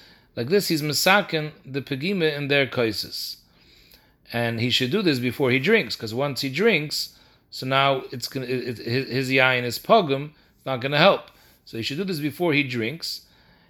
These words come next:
And, uh, the way to do it is you make first the Bari Pri Hagafen, and before you drink, you pour a little bit into each kais.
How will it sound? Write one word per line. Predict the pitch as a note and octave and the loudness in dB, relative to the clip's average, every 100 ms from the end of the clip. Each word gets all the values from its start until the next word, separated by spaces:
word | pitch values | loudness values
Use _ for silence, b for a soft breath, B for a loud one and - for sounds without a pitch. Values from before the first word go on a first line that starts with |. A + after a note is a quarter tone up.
| _ | _
And, | - C#3 C3+ C3+ C3 | -2 2 2 -2 -2
uh, | C3+ C3+ | 0 0
the | C3+ | 2
way | D#3 | 2
to | D#3+ E3 | 2 0
do | G3 | 2
it | A#3+ | 2
is | A3+ C#3+ | 2 0
you | |
make | C#3+ E3 | 2 2
first | - E3 C#3 | 2 0 0
the | C#3 | 0
Bari | D3 C#3+ | 2 2
Pri | C#3+ | 0
Hagafen, | C#3 C3 A#3 - D#3 | 0 2 0 0 -6
and | C3 | -6
before | B2 F3 F3 | -8 -4 -4
you | F#3 | -4
drink, | F3+ A#3+ F#3 D#3+ | -2 0 0 -4
you | |
pour | D#3 - | -4 0
a | F3+ | 2
little | E3+ E3+ | 4 2
bit | D#3 | 2
into | D#3+ D#3+ C3 D3+ C#3+ | 0 0 -4 -6 -2
each | D3+ C3+ - | -2 -2 -4
kais. | A2+ G#2+ G3 - - | 0 0 0 -4 -10